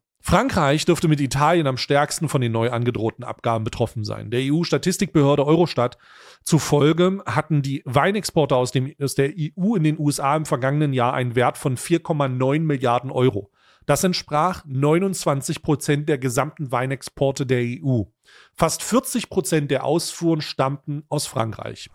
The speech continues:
Und jetzt möchte ich eine Sache machen, damit man mal ein bisschen was besser verstehen kann. Ich, das ist mir, äh, ich glaube, jeder von euch,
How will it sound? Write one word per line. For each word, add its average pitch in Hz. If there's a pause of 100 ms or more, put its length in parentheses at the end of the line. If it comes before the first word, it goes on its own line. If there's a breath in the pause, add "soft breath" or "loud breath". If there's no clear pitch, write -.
(320 soft breath)
Und 170
jetzt 202
möchte 247
ich -
eine 175
Sache 180
machen, 185
damit 156
man 170
mal 147
ein 135
bisschen 151
was 135
besser 139
verstehen 113
kann. - (580)
Ich, -
das 165
ist 254
mir, 220 (100)
äh, 175 (400)
ich -
glaube, 277
jeder 208
von 214
euch, 170